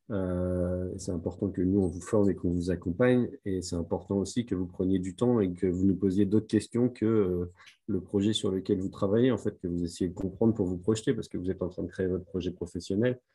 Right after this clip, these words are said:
et vous projetez à comprendre pourquoi il y en a qui ont fait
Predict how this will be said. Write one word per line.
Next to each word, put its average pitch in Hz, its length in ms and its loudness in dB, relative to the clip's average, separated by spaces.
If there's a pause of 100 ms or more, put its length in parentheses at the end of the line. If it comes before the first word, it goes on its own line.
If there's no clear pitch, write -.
(480)
et 101 80 -2
vous 85 100 -6
projetez 90 400 0
à 98 80 4
comprendre 101 420 0
pourquoi 101 340 2
il - 20 8
y 98 40 6
en 95 100 4
a 98 60 4
qui 98 120 -6
ont 85 40 0
fait 85 220 -6